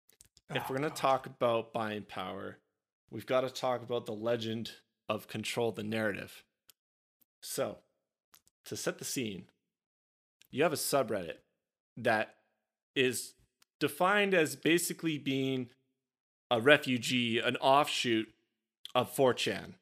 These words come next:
Speaker 1: and one of the four chan's, uh, like, boards. So on January ninth, not even January nineteenth,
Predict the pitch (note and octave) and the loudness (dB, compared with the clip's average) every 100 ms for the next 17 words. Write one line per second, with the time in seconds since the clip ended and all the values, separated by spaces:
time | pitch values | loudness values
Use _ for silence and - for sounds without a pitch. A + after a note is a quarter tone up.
0 | _ _ _ - A2+ A2+ A2 B2 G#2+ - | _ _ _ -6 -4 -2 -2 -2 -4 -2
1 | C3 A#2 - A2 G2 - _ _ B2 A2+ | 0 0 -2 -4 -8 -16 _ _ -2 -2
2 | G#2 - - C3+ G#2+ F#2+ - _ _ _ | -2 -6 -10 -6 -6 -6 -14 _ _ _
3 | - A#2+ G#2+ E2 - - _ _ _ _ | -6 -2 -2 -4 -12 -16 _ _ _ _
4 | _ - - B2 A#2+ A#2+ - _ _ _ | _ -10 -2 0 0 -2 -12 _ _ _
5 | _ _ _ B2+ C3 B2+ A#2 _ C3+ - | _ _ _ -4 -2 -4 -8 _ -12 -2
6 | D3 F3 F3+ F#3 E3 C3+ D3 D#3 _ _ | 0 2 2 2 4 2 2 0 _ _
7 | _ - - F3 F#3+ D3 D#3 C#3+ C3+ B2 | _ -20 0 4 4 6 4 4 2 -2
8 | A#2 A2+ G2+ | -4 -6 -6